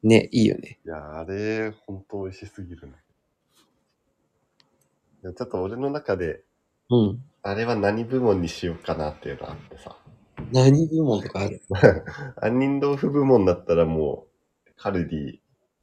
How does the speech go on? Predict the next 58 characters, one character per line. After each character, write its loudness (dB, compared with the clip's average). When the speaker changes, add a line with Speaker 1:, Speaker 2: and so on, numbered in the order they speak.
Speaker 2:
ズ -6
バ 0
リ -4
一 -8
位 -4
な -4
ん -8
だ -14
け -18
ど。 -16
Speaker 1:
ウ -12
ケ 6
る。 -2
Speaker 2:
<laughs> 0
ス -20
タ -2
バ -2
の 0
あ -4
れ 0
を、 -4
ス -20
タ -2
バ 2
部 0
門 4
っ -10
て 0
ま 0
と -4
め 0
ち -2
ゃ 6
う -8
と -12
ち -6
ょ -6
っ -18
と -10
狭 -4
い -6
気 -12
が -20
し -20
て。 -20
Speaker 1:
う -2
ん。 -4
Speaker 2:
な -10
ん -8
で -10
Speaker 1:
フ -2
ラ 4
ペ 0
チ 2
ー 6
ノ 6
部 2
門。 -8